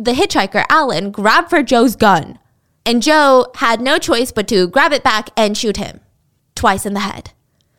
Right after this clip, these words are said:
Joe alleges it was self-defense. But afterwards, he does not turn himself in. Instead, he dumps his car with all the blood inside and the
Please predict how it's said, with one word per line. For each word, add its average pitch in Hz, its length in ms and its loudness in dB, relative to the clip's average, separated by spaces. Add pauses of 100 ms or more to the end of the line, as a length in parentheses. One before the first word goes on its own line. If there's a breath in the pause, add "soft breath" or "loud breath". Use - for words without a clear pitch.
(140)
Joe 285 260 2
alleges 247 380 0
it 233 60 -2
was 185 100 -4
self-defense. - 880 -10 (200)
But 220 100 2
afterwards, 202 680 -2
he 196 100 -8
does 190 200 -4
not 302 260 -2
turn 262 180 -6
himself 208 440 -6
in. 175 260 -8
Instead, 262 440 -4
he 214 180 -8
dumps 233 340 -2
his 311 160 -6
car 196 340 -4
with 196 200 -8
all 180 120 0
the 277 160 -4
blood 202 140 -4
inside - 540 -12 (280 loud breath)
and 214 120 -4
the 202 40 -2